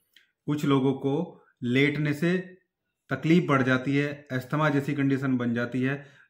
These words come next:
लेटने से सांस लेने में दिक्कत होती है। ऐसे सभी लोगों को भी ये दवाइयाँ काम करती हैं जो मैं आपको बताने वाला हूँ। कारण इसका एलर्जिक रिएक्शन ही होता है। हमारी बॉडी एक हाइपर सेंसिटिव रिएक्शन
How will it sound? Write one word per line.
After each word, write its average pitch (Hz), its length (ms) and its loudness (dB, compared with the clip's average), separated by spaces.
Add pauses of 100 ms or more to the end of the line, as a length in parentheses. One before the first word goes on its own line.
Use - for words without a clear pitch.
लेटने 131 320 2
से 147 120 -4
सांस 127 320 -2
लेने 110 160 -2
में 104 120 -4
दिक्कत 98 300 -12
होती 101 280 -12
है। 101 120 -20 (1160)
ऐसे 143 220 2
सभी 156 260 2
लोगों 139 260 0
को 135 140 -2
भी 135 180 0
ये 131 80 0
दवाइयाँ 113 420 -2
काम 117 200 -2
करती 123 300 -4
हैं 151 80 -2
जो 135 120 -2
मैं 117 120 -2
आपको 107 240 -8
बताने 98 300 -8
वाला 95 240 -14
हूँ। 131 120 -20 (3000)
कारण 156 320 4
इसका 170 400 2
एलर्जिक 139 440 2
रिएक्शन 147 420 2
ही 165 100 4
होता 156 340 2
है। 143 60 -2
हमारी 139 340 2
बॉडी 147 420 -2 (340)
एक 147 180 -4
हाइपर 151 500 0
सेंसिटिव 160 560 0
रिएक्शन 143 680 -2